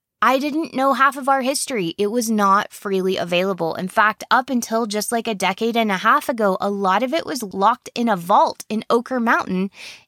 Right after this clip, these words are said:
in Utah. Even people really high up in the church didn't have access to some of these documents. And it's actually because of apostasy in Sweden that some of these things have started to become unlocked. So thank you, Sweden. We love you.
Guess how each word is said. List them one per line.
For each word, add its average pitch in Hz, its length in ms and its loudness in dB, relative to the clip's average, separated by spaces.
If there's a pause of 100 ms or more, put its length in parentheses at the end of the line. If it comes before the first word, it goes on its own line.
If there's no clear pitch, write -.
(160)
in 277 300 4
Utah. 226 540 0 (920)
Even 285 340 4
people 233 360 -2
really 208 240 4
high 196 220 2
up 269 160 2
in 247 100 2
the 208 80 0
church - 320 -4
didn't 196 300 -4
have 196 160 -2
access - 380 -2
to 185 100 -10
some 165 200 -4
of 160 100 -10
these 160 220 -8
documents. 170 720 -6 (480)
And 208 140 4
it's 202 120 0
actually 202 320 0
because 294 380 2
of 285 80 -2
apostasy 180 760 2
in 302 280 0
Sweden 170 520 0
that - 160 -2
some 196 140 -2
of 170 120 -2
these 165 220 -6
things 165 300 -4
have 160 140 -8
started 160 420 -2
to 175 100 -8
become 156 440 -4 (180)
unlocked. 160 600 -4 (100)
So 233 240 -2
thank 381 320 -4
you, 359 80 0
Sweden. 311 640 2
We 254 200 -4
love 254 260 2
you. 170 240 -8